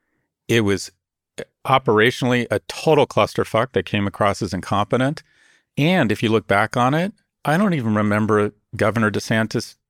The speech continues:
being on it. And that perfectly, that's the perfect metaphor for his campaign. It was awkward. It was logistically, it, it was so poorly prosecuted despite a massive amount of money. And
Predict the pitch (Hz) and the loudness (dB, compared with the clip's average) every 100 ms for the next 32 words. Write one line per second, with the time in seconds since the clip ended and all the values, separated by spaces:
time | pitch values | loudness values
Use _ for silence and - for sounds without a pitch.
0 | 101 107 110 107 185 160 - - _ _ | -4 0 0 0 0 -2 -6 -16 _ _
1 | _ _ _ - 117 143 165 - 160 180 | _ _ _ -2 2 2 0 0 2 2
2 | - 143 139 143 - 156 117 117 113 127 | 0 0 0 0 -2 -2 -2 0 0 0
3 | - 113 - 110 - 120 113 160 147 87 | 0 0 0 -2 0 -2 -2 -2 -2 -4
4 | 90 104 92 92 87 - 165 190 _ _ | -6 -4 -4 -2 -2 0 0 0 _ _
5 | _ _ _ _ _ - 113 92 101 92 | _ _ _ _ _ 0 0 0 -2 -2
6 | 117 131 - - 127 117 127 120 - 107 | 0 0 0 0 0 0 -2 -4 -2 -4
7 | - - 143 - 147 139 107 _ _ - | -2 0 0 2 0 2 0 _ _ -4
8 | 113 127 - 110 - 104 95 90 - 120 | 2 2 2 -4 -2 0 0 -2 -4 0
9 | 120 113 95 92 117 156 - 98 95 95 | 0 -2 -4 -2 0 -2 -2 -2 0 0
10 | 90 90 120 107 90 - _ _ _ _ | -2 -2 0 -2 -4 -10 _ _ _ _
11 | _ _ _ - 120 117 110 | _ _ _ 0 2 4 2